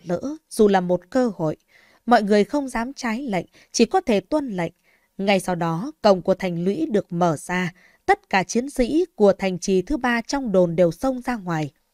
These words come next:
Nhưng khi bọn họ vừa mới chạy ra khỏi thành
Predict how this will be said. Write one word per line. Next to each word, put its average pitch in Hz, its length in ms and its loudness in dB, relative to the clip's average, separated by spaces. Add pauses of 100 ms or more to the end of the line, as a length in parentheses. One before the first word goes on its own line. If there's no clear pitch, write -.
(260)
Nhưng 202 180 0
khi 233 200 -2
bọn 170 200 -4
họ 160 300 -6 (260)
vừa 214 220 6
mới 311 180 0
chạy 202 200 0
ra 302 160 -2
khỏi 185 240 0
thành 170 240 -6